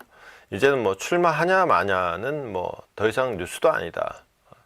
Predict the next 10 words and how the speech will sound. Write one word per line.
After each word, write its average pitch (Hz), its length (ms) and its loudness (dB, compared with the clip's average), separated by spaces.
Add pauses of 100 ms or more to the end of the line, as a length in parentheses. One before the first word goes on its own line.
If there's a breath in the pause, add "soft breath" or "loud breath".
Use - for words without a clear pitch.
(920 soft breath)
이미 123 280 -2
캠프 139 320 -8
꾸리고 143 560 -4
그러면은 107 460 -2
이제 90 160 -4
삼십 147 400 -6
일쯤에 127 420 -4
사퇴 - 380 -8
후에, 120 300 -4
에, - 380 -18